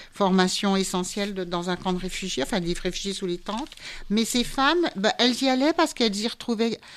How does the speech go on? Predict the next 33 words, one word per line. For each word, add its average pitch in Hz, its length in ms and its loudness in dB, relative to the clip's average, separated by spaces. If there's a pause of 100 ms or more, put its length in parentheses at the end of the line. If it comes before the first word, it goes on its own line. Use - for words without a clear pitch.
(220)
un 240 140 6
groupe 226 420 4
de 202 240 6
rencontres. 208 720 4 (340)
Et 226 100 2
puis, 262 140 2
petit 285 400 0
à 233 60 2
petit, 262 240 -2
ces 240 200 2
groupes, 240 360 0
eh 233 80 2
ben, 185 160 0
ça 190 200 -6
permettait 190 540 0
le 190 140 2
dialogue 180 580 2
et 208 80 0
ça 196 200 -4
permettait 180 440 -2
de 175 140 -2
mieux 170 200 2
se - 100 -6
connaître, 175 600 -2 (300)
aussi 220 300 2
d'accepter 190 480 0
la 180 120 2
différence 175 540 -4
de 180 80 -2
l'un 185 200 0
et 175 80 2
de 175 120 -4
l'autre. 247 340 0